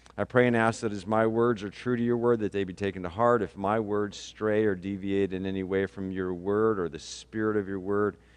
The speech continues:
may they be quickly forgotten. We pray in Jesus' name. Amen.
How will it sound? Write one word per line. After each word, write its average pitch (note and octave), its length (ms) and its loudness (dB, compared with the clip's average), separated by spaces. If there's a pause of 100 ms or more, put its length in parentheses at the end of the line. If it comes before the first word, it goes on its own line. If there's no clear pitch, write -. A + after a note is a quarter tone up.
(320)
may G2+ 120 -2
they F#2+ 80 0
be F#2 120 -2
quickly G2+ 380 -6
forgotten. E2 640 -4 (400)
We F#2 140 -12
pray F#2 320 -2
in F2+ 100 -4
Jesus' F2 480 -12
name. D2 280 -12 (720)
Amen. D#2 320 -16